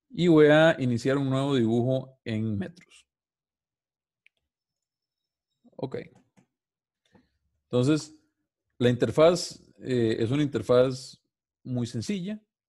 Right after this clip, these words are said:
Aquí tengo, tengo tips, tengo una librería de detalles, tengo texturas, tengo layers, tengo una, una librería de, de secciones, eh, estilos visuales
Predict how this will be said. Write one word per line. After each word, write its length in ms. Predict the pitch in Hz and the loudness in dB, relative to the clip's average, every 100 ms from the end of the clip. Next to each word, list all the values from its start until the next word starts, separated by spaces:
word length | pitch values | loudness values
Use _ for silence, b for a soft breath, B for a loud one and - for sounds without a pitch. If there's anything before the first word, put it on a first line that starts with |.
| _ _ _ | _ _ _
Aquí 240 | 113 101 | -16 -14
tengo, 640 | 104 117 113 117 107 98 113 104 | -8 -8 -4 -2 -2 -4 -10 -18
tengo 300 | - 98 101 | -16 -14 -14
tips, 400 | 117 156 147 - | -8 -6 -6 -10
tengo 560 | - 107 101 104 104 101 | -10 -8 -6 -4 -4 -4
una 160 | 98 101 | -6 -4
librería 480 | 101 98 107 107 | -4 -2 0 0
de 120 | 101 98 | 0 0
detalles, 500 | 98 160 147 147 143 | 0 0 0 -4 -8
tengo 240 | 110 101 | -10 -8
texturas, 640 | 104 - - 160 147 143 - _ _ _ _ _ _ _ | -10 -10 -4 -2 -2 -6 -14 _ _ _ _ _ _ _
tengo 260 | - 165 139 | -2 2 4
layers, 600 | 131 151 135 151 - _ _ _ _ _ _ _ _ _ _ _ _ _ _ _ _ _ _ | 6 4 2 -4 -10 _ _ _ _ _ _ _ _ _ _ _ _ _ _ _ _ _ _
tengo 580 | 123 120 117 131 127 | -4 -4 -2 -2 -2
una, 440 | 120 120 123 127 117 | -4 -6 -4 -4 -6
una 180 | 117 123 | -6 -4
librería 540 | 123 110 104 117 120 | -2 -2 -2 2 2
de, 480 | 110 107 107 107 - - _ _ | 2 -2 -4 -8 -12 -20 _ _
de 420 | 120 101 101 101 | -14 -8 -6 -6
secciones, 640 | 98 117 170 165 202 196 _ _ _ _ _ _ _ _ _ _ _ _ _ _ _ _ | -8 -8 -6 -4 -6 -14 _ _ _ _ _ _ _ _ _ _ _ _ _ _ _ _
eh, 400 | 120 113 107 104 | -4 -2 0 -2
estilos 400 | 104 104 139 147 | -4 -4 0 0
visuales 640 | 117 113 175 226 247 - - | 0 -2 -2 -4 -6 -12 -20